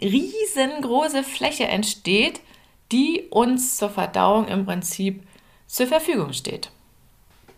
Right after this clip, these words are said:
Und da bringe ich nochmal einen Vergleich an. Wenn man das sich jetzt als ein großes Areal vorstellt, dann müsste man sagen,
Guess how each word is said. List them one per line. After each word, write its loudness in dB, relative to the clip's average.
Und 6
da 10
bringe 4
ich 0
nochmal 6
einen 4
Vergleich 2
an. -2
Wenn 2
man 4
das 2
sich -4
jetzt -2
als 0
ein 0
großes 0
Areal 2
vorstellt, -2
dann 0
müsste -2
man 0
sagen, 2